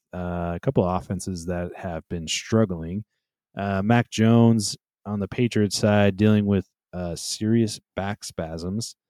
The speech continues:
uh, but he's expected to be able to play. Um, you know,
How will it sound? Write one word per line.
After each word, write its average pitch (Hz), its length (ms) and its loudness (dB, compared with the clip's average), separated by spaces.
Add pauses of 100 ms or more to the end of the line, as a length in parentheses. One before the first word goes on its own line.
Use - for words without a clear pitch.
(520)
uh, 90 240 -2
but 98 160 2
he's 92 200 -2 (200)
expected 123 460 2
to 98 40 -6
be 98 140 0
able 90 140 0
to 87 80 -2
play. 98 380 -2 (600)
Um, 92 640 0 (680)
you 113 160 0
know, 98 300 0